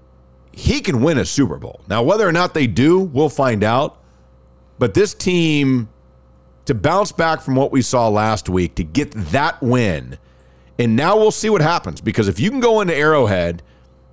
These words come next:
and, and I hate to tell you guys, this is what people that don't understand the N F L. If, if the Cowboys throttle Kansas City next week, or, oh, oh, watch out. Kansas City's not, their defense is horrible.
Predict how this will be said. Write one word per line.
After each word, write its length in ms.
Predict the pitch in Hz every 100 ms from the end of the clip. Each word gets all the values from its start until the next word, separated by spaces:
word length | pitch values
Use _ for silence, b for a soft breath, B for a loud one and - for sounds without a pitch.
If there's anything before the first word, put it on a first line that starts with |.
| _ _ -
and, 260 | 135 135 -
and 600 | 143 131 123 113 110 104 - _ _ - _ _ _ - _ _ -
I 100 | 151
hate 100 | 175
to 40 |
tell 200 | 110 139
you 120 | 127 107
guys, 560 | 104 98 95 90 - b b b b b
this 200 | 180 -
is 140 | 160
what 180 | 147 135
people 260 | 139 135 120
that 80 |
don't 160 | 117 120
understand 380 | 110 95 110 98
the 60 |
N 80 | 98
F 120 | 92 101
L. 240 | 85 78
If, 140 | 104 113
if 280 | 113 - -
the 100 | 107
Cowboys 520 | - 170 196 170 143
throttle 560 | - 117 127 135 139 117
Kansas 420 | 120 120 98 98
City 220 | 110 117
next 260 | 120 117 107
week, 220 | 120 110
or, 100 | 120
oh, 400 | 117 175 208 180
oh, 260 | 214 220 180
watch 260 | 139 180 202
out. 240 | 196 - B B B
Kansas 400 | - 254 349 208
City's 380 | - 196 139 82
not, 240 | 90 123 -
their 220 | 143 254
defense 560 | 156 160 175 220 202
is 80 | 110
horrible. 680 | - - 123 110 82 50